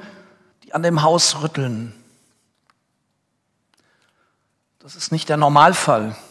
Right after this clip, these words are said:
Das ist nicht der normale Alltag mit seinen, ähm, kleinen Herausforderungen und Belastungen.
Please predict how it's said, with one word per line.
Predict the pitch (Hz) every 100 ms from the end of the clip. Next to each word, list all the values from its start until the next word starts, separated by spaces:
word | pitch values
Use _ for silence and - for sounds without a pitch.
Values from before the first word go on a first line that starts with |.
| _ _ _ _ _ _ _ - _
Das | 165
ist | 170
nicht | 233 -
der | 196
normale | 180 175 185 220 196
Alltag | 185 240 196 175 156
mit | 165
seinen, | 160 160 160 165 165 160 - - - -
ähm, | 151 151 151
kleinen | - 165 156 196 202 175 160 143 127 139 - _ _ _ _ _ _ _ _
Herausforderungen | - - 156 143 185 - 170 156 156 147 143 139 143
und | 143 143 -
Belastungen. | 160 143 175 - 185 143 127 117